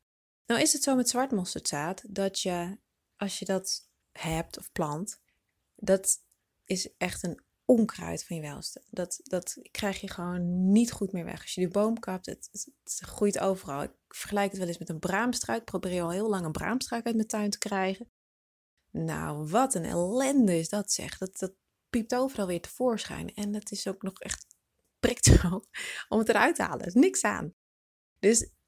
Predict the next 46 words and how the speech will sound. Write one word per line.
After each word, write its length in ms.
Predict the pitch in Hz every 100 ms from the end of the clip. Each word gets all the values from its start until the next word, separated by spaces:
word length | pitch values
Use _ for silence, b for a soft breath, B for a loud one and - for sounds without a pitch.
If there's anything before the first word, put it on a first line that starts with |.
| _
ik 200 | 190 -
ga 120 | -
niet 220 | 233 269 -
voor 120 | 214
de 60 |
lol 160 | 208 208
een 80 | 185
braam 440 | - 170 170 139 -
in 140 | 156
mijn 200 | 147 151
tuin 260 | - 151 151
planten. 500 | 143 127 151 - _ _
Dat 180 | 185 165
doe 80 | 180
ik 60 |
echt 180 | - -
nooit 520 | 160 156 185 180 160
meer. 320 | 139 160 208
Dat 180 | 214 -
heb 120 | 170
ik 100 | -
ook 100 | 160
niet 140 | 170 160
gedaan. 260 | - 151
Die 180 | 156 -
stond 360 | - - 202 190
er 60 | 180
al 220 | 170 175
en 380 | 160 156 180 - _ _ _ _ _ _
ik 120 | 208
doe 80 | 220
mijn 180 | 220 -
best. 260 | - - -
Maar 520 | - 233 262 269 - _ _ _ _ _
als 160 | 247
Jezus 360 | 254 330 339 240
dus 180 | 226 208
dat 160 | 202
verhaal 380 | - 196 220 370
vertelt 640 | 415 - - 156 170 214
aan 120 | - 196
de 80 |
mensen 320 | 202 233 233 -
om 100 | 180
hem 100 | 165
heen 480 | 185 226 165 196